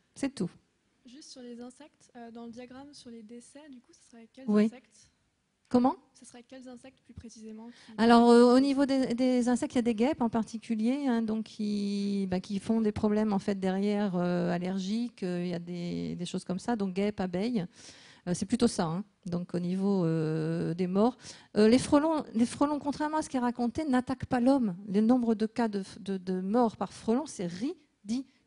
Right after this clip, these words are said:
Speaker 1: Il y en a beaucoup plus par abeille, hein, et par, euh, par guêpe. Euh, oui, on peut. Mais c'est pas, mais c'est rare et, euh, elles ne vont pas attaquer forcément. Et les cas de mort, en fait, effectivement,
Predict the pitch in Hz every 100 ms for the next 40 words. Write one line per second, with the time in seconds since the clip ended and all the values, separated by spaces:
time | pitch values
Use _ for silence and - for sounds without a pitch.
0 | - 262 220 214 220 - 269 320 320 254
1 | 240 240 233 269 220 175 _ - 190 220
2 | 202 202 196 190 185 185 202 190 185 330
3 | - - - - - - - 170 175 175
4 | 175 180 _ _ _ 269 359 294 240 415
5 | 339 - _ - 226 226 226 226 175 208
6 | 233 233 240 247 349 370 - - 226 254
7 | 269 233 226 220 214 226 262 285 240 240
8 | 220 - 240 220 220 208 - 190 196 254
9 | 226 226 262 302 233 262 277 247 233 -
10 | 226 247